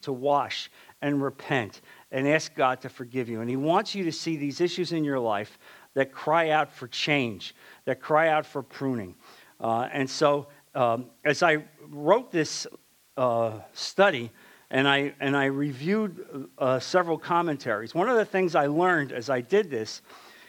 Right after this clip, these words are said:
is that the Greek word used, um, in this section, meaning, uh, cutting off or throwing out the branches, casting the branches out. Uh, uh, uh,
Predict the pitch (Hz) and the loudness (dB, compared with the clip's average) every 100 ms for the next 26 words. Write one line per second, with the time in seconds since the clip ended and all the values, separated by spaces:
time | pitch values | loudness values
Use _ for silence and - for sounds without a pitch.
0 | - 147 147 170 170 156 131 208 269 185 | -6 -2 4 2 2 -6 2 2 2 2
1 | 190 185 170 151 165 202 185 165 - - | 2 4 2 -2 0 2 2 0 -8 0
2 | 139 127 131 - 143 147 143 - 160 135 | 2 2 -2 -6 0 0 0 0 0 0
3 | - 127 120 139 139 135 135 - - - | -2 -6 -2 0 2 0 -4 -12 -20 -16
4 | - 123 117 127 - _ - - - 170 | -4 0 2 0 -8 _ -20 -8 2 2
5 | 180 165 151 147 - 117 - - 156 160 | 2 2 2 2 -4 -16 -16 -4 0 2
6 | 156 - 147 143 - 120 127 127 120 107 | 0 0 0 0 -4 -8 -4 -4 -4 -10
7 | - - 147 - 143 120 117 120 117 110 | -10 -4 -4 -2 -6 -6 -6 -6 -6 -8
8 | 131 117 113 - - - - - - - | -2 -2 -2 -10 -20 -20 -20 -20 -16 -4
9 | 117 113 113 113 - _ _ - 120 117 | 0 2 0 -2 -10 _ _ -8 -6 -6
10 | - 120 120 | -6 0 0